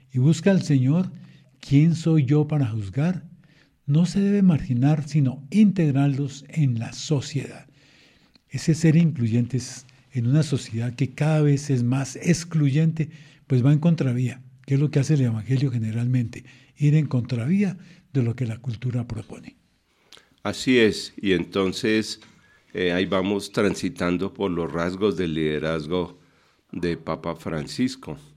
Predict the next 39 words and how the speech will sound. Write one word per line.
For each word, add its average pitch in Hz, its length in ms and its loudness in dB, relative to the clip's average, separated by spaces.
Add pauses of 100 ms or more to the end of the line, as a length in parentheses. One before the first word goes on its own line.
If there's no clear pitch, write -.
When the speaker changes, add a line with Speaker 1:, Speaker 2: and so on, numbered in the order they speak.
(720)
Speaker 2:
Eh, 80 380 -12
recordemos, 101 840 -2
queridos 95 460 -4
oyentes, 90 560 -2
que 110 120 -2
esta 101 260 -4
es 95 200 -4
una 98 240 -2
institución 92 840 -6
que 101 200 -2
no 87 260 -2
es 82 160 -4
católica, 95 760 -6 (640)
es 90 200 -12
un 92 140 -4
centro 95 480 -4
de, 82 340 0
es - 140 -10
un 113 120 0
instituto, 117 600 -4
un 107 80 -4
centro 92 380 -2
de 98 60 4
estudio 92 480 -4
de 101 80 0
liderazgo, 98 680 -2 (760)
y, 92 440 -6
y 92 60 -6
sin 82 180 -6
embargo, 78 480 -4
pues 87 160 -4
llegaron 76 440 -6
a 80 80 -6
esta 82 320 -10
conclusión 78 720 -8
que 90 140 -8
es 76 100 -8
bien 80 220 -4
interesante. 110 840 -4